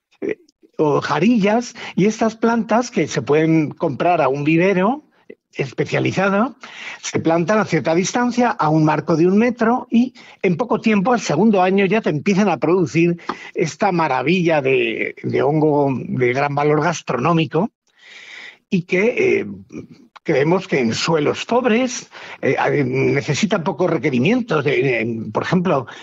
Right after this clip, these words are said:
eh, no necesita abono, abonos o productos químicos, etcétera, y te produce un, un recurso que se paga a sesenta euros al recolector productor, el kilo, y puedes producir desde cien kilos por hectárea,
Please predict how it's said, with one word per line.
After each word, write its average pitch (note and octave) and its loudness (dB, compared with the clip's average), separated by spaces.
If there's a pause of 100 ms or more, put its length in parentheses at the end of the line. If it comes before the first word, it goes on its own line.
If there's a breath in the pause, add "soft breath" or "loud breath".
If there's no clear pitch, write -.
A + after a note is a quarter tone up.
(120 loud breath)
eh, C#3 0
no E3 2
necesita E3+ 0
abono, F#3+ 2 (320 loud breath)
abonos D#3 0
o D3+ 0
productos C#3 -2
químicos, G#3 0
etcétera, F#3+ 0 (440 loud breath)
y F#3 0
te F#3 0
produce D3 0
un, C3+ -2
un C3+ 0
recurso C#3+ -2
que A#2 -2
se - -6
paga D3 -4
a A2 -4
sesenta C#3 -2
euros F3+ 0
al D#3 -6
recolector C#3 -4
productor, D#3 -2 (540 soft breath)
el C3 -4
kilo, B3 0 (420 soft breath)
y A3+ 0
puedes F#3+ 2
producir G3 0
desde D3 2
cien E3+ -2
kilos F3 2
por E3+ -2
hectárea, G#3+ 0